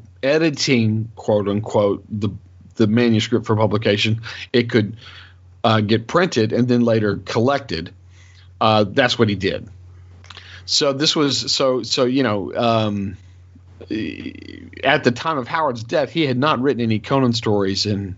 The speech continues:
over a year, and, and by all in-, intentions, didn't seem to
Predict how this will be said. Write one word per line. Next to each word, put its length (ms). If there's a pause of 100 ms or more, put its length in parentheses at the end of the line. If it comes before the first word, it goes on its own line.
(140)
over 340
a 60
year, 520 (460)
and, 320
and 400 (360)
by 220
all 320
in-, 320 (320)
intentions, 960
didn't 460
seem 320
to 340